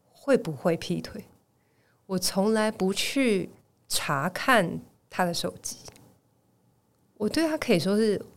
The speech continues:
百分之百的信任。所以我，当我听到我离开一周后有一个女生已经搬进去的时候，我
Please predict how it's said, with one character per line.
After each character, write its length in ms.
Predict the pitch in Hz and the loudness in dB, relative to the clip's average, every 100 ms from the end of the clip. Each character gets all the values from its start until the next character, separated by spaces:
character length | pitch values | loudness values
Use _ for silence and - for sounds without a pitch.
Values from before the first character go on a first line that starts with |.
| _ _ - | _ _ -4
百 200 | 151 170 | -2 2
分 200 | 208 220 | 4 4
之 140 | 214 | 2
百 340 | 220 - - - - _ - | 2 0 0 -6 -12 _ -6
的 120 | 165 | -4
信 360 | - 196 165 | 0 0 0
任。 240 | 165 165 185 - _ _ _ _ _ _ _ _ _ _ _ | 0 -2 -4 -12 _ _ _ _ _ _ _ _ _ _ _
所 160 | - | -2
以 200 | 339 302 - - _ _ - | 0 0 -2 -10 _ _ -12
我， 160 | 196 - | -10 -6
当 180 | 311 370 | -4 4
我 140 | 285 | 4
听 320 | 190 - 262 | 4 2 2
到 340 | 285 269 254 - - _ _ _ _ _ _ _ _ _ - | 4 4 4 2 -8 _ _ _ _ _ _ _ _ _ 0
我 220 | 202 185 | 4 4
离 220 | 180 190 | 4 4
开 260 | 202 277 294 | 2 2 2
一 200 | 320 269 | 4 2
周 300 | 254 240 262 | 4 6 6
后 280 | 254 262 208 | 4 4 4
有 160 | 170 160 | 4 2
一 100 | 185 | 4
个 140 | 294 | 6
女 140 | 269 156 | 6 6
生 180 | 214 | 4
已 60 | 226 | 4
经 160 | 165 196 | 4 4
搬 200 | 226 240 | 6 6
进 140 | 240 | 4
去 200 | - 226 | 4 2
的 100 | 196 | 2
时 100 | 185 | 2
候， 140 | 208 | 2
我 280 | 220 175 - | 2 0 -2